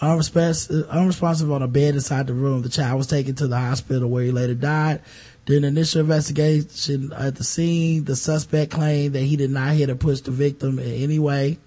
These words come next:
uh, and the victim was not involved in any accidents that would have caused a death. Sunday,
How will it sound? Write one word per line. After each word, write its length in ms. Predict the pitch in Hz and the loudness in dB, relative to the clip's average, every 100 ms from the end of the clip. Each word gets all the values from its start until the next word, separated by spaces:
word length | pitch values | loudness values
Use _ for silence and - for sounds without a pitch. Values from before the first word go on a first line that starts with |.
| _ _ _ - _ _ - - | _ _ _ -20 _ _ -20 -6
uh, 220 | 123 131 127 | -2 0 2
and 140 | 131 | 0
the 60 | 127 | 2
victim 320 | 143 147 143 | 0 0 0
was 160 | 135 127 | 0 0
not 180 | 139 | 0
involved 500 | 147 127 131 135 135 | 0 0 0 0 0
in 60 | 127 - | -2 -2
any 200 | 143 135 | -2 -2
accidents 500 | 135 135 135 135 131 | -4 -6 -4 -4 -2
that 120 | 127 | -2
would 100 | 131 | -2
have 80 | 123 | 0
caused 300 | 147 123 120 | 0 0 -2
a 60 | |
death. 360 | 123 151 123 117 - _ - - | 0 0 -2 -6 -14 _ -20 -20
Sunday, 680 | - - 147 202 165 131 139 | -10 -2 2 4 4 2 0